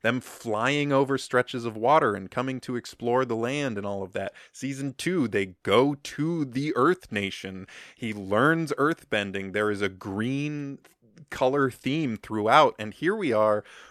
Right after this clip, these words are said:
fire, and you're more in it than you expected to be, because this is what they've been trying to combat the whole series. But now we realize in order to do this right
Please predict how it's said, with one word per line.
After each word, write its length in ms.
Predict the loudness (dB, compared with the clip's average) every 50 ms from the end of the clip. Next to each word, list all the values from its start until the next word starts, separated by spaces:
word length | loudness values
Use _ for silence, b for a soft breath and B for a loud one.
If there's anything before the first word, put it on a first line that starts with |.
| B
fire, 600 | B _ -10 -2 2 4 6 6 6 6 4 2 0 -2
and 400 | -4 -6 -6 -6 -10 -12 -14 -12 -4
you're 200 | 2 4 4 4
more 380 | 4 2 2 4 4 4 2
in 200 | 2 0 0 0
it 160 | 0 0 0 2
than 160 | 2 2 2
you 140 | 2 2 0
expected 560 | 0 -2 0 2 2 2 2 0 -8 -8 -8
to 100 | -10 -10
be, 200 | -8 -10 -12 -12
because 340 | -16 -14 -8 -8 -6 -4 -2
this 180 | -2 -2 -2
is 160 | -2 -6 -4
what 180 | -2 -4 -4 -4
they've 240 | -4 -8 -8 _ _ -4
been 180 | -2 -2 -2
trying 300 | -4 -2 -2 -2 -2 -4
to 60 | -6
combat 520 | -10 -14 -14 -12 -6 2 2 2 2 2 2
the 100 | 0 0
whole 140 | 2 0 -2
series. 540 | -2 -4 -8 -6 -4 -4 -6 -6 -10 -12 -16 B B B B B B B B B B B B B B _ _ _ _ -2
But 160 | -2 -2 0
now 160 | 2 2 2
we 140 | 2 2 0
realize 420 | 0 2 2 4 6 4 4 4 0
in 140 | -4 -4
order 200 | -4 -2 -2 -2 0
to 120 | 0 0
do 400 | 0 -2 -12 _ -6 -4 -4 -2
this 220 | 0 -2 -2 -2 -2
right 400 | 0 2 4 4 4 2 -2